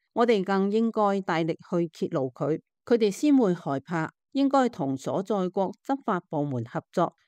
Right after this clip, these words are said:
保護自己嘅安全。如果唔係，中共會越嚟越猖狂。觀眾朋友，如果你了解發生喺你身邊嘅海外鎮壓，請你哋喺評論區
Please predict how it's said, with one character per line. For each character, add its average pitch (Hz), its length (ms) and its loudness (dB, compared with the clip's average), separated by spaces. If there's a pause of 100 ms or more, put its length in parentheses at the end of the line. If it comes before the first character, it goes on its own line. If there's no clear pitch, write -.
(120)
保 214 120 4
護 262 200 2
自 - 100 -8
己 151 140 -4
嘅 180 540 0
安 196 140 -2
全。 127 400 -4 (180)
如 180 140 0
果 233 140 4
唔 202 180 0
係， 160 340 -2 (180)
中 285 220 0
共 160 320 2
會 180 140 0
越 165 200 -2
嚟 127 240 -4
越 147 140 -6
猖 220 380 -6
狂。 127 400 -4 (260)
觀 311 140 2
眾 208 180 2
朋 120 320 -4
友， 143 300 -2 (260)
如 180 100 0
果 233 180 2
你 208 200 2
了 180 300 2
解 175 320 -2
發 233 180 -6
生 262 260 -2
喺 175 300 -4
你 175 260 0
身 233 280 -4
邊 226 260 -2
嘅 170 160 0
海 143 320 -6
外 165 160 -2
鎮 165 300 -4
壓， 170 160 -2 (260)
請 285 260 2
你 202 200 2
哋 165 240 0
喺 180 280 -2
評 139 200 -4
論 139 180 -2
區 226 320 -2